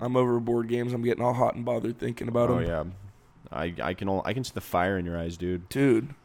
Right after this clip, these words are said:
Speaker 1: I'm about to flip this table.
Speaker 2: But it's okay, 'cause we got something else to talk about, and that's, um, we're gonna title this category Walmart Ghost Stories. Not because you've ever seen a ghost or paranormal activity inside of a Walmart, just 'cause
Speaker 1: But damn near.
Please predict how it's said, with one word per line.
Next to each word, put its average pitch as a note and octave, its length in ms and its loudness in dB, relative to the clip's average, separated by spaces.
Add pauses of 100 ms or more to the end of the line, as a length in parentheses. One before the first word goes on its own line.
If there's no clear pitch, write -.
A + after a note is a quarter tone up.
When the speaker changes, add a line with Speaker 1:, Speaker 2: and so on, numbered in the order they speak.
(200)
Speaker 1:
I'm A#2+ 80 -2
about C#3 140 8
to B2+ 60 2
flip - 360 -4
this - 220 -6
table. B2+ 420 0 (180)
Speaker 2:
But G2 360 8
it's B2+ 160 4
okay, F#3+ 340 2
'cause G#2+ 300 0
we G#2+ 80 -2
got B2+ 180 2
something A#2 220 -2
else A#2+ 160 0
to - 60 -12
talk F#2 240 2
about, F2+ 340 0
and F#2 120 -4
that's, G#2+ 280 0
um, F#2 440 0
we're D3 120 0
gonna F#3 120 2
title B2 320 2
this G#2+ 160 0
category G#2 480 4
Walmart F#2 680 8
Ghost F#2 260 4
Stories. D3 520 4 (320)
Not G#2 180 0
because C#3+ 160 -2
you've C#3+ 100 2
ever A#2 200 6
seen A2 240 2
a F#2 100 4 (140)
ghost F#2 400 2
or F#2+ 80 0
paranormal G2 400 0
activity F#2 400 -4
inside E2 360 0
of G2 100 2
a - 20 -2
Walmart, C#3 520 4 (580)
just - 260 0
'cause G#2 380 4
Speaker 1:
But A#2 260 0
damn A#2+ 280 0
near. A2+ 320 -4